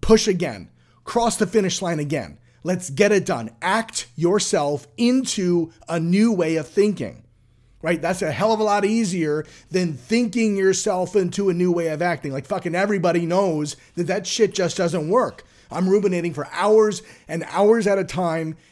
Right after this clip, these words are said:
and nothing is changing. I'm spinning my wheels. I'm going fucking no place,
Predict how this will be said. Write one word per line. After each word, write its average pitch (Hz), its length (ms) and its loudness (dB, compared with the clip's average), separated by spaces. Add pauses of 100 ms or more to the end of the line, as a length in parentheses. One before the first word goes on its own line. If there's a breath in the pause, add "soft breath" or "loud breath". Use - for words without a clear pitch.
and 170 340 -2
nothing 220 500 2
is 160 220 -6
changing. 190 580 -2 (160)
I'm 165 120 -6
spinning 226 500 2
my 202 140 2
wheels. 185 380 2
I'm 160 140 -2
going 165 240 -2
fucking 180 400 -2
no 180 180 2
place, - 560 -6